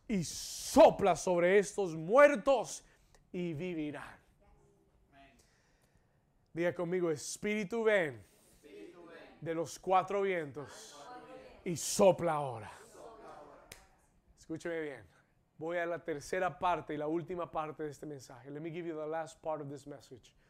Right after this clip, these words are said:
Speaker 1: El Señor habló a mi corazón y me dijo, "David, para ver transformación en los valles,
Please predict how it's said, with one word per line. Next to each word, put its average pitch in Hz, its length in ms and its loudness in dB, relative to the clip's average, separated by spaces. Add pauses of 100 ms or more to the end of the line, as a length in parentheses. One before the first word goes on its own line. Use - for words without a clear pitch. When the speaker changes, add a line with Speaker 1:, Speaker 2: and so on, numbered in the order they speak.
(600)
Speaker 1:
El 156 120 -4
Señor 170 360 -2
habló 165 260 2
a 170 40 0
mi 170 120 -4
corazón 151 560 -8 (680)
y 160 80 -4
me 151 140 -4
dijo, 156 340 -4 (420)
"David, 156 420 0 (640)
para 151 280 0
ver 208 340 -2
transformación 175 1000 -8
en 165 120 -8
los 147 240 -8
valles, 135 680 -6